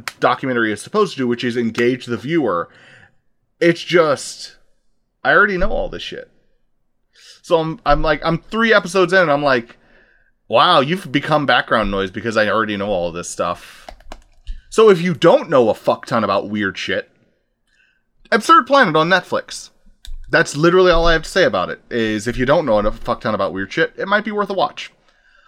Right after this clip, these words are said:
Uh, however, for me, it was three episodes and I'm done. Sadly. And now moving on to the final thing that I want to talk about,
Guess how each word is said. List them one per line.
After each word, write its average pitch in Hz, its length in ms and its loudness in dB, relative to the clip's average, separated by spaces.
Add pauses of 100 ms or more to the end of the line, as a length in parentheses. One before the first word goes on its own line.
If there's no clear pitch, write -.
(180)
Uh, 110 180 2
however, 156 380 2
for 175 120 -4
me, 180 280 2 (340)
it 131 280 0
was 123 420 -2
three 135 240 0
episodes 107 480 -2
and 101 80 -8
I'm 92 120 -6
done. - 200 -14 (500)
Sadly. - 380 -4 (2500)
And 156 140 2
now 196 160 4
moving 190 260 0
on 170 140 0
to - 80 -10
the 143 80 -8
final 226 280 0
thing 120 260 -2
that 101 100 0
I 98 60 2
want 95 180 -4
to - 80 -10
talk 92 240 -8
about, 131 360 -2